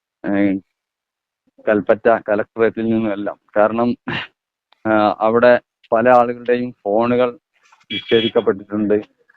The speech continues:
ആ, ചൂരൽമലയിൽ നിന്നും ആർക്കും മുണ്ടക്കൈ ഭാഗത്തേക്ക് വരാൻ സാധ്യവുമല്ല. കാരണം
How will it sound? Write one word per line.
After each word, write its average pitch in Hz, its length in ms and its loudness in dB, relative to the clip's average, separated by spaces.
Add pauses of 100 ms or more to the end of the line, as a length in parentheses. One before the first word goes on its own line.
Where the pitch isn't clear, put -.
(180)
ആ, 104 140 2
ചൂരൽമലയിൽ 127 680 0
നിന്നും 123 320 -10 (200)
ആർക്കും 120 440 -4 (500)
മുണ്ടക്കൈ 117 460 2
ഭാഗത്തേക്ക് 113 640 -2 (100)
വരാൻ 110 380 0
സാധ്യവുമല്ല. 104 600 -2
കാരണം 104 400 -4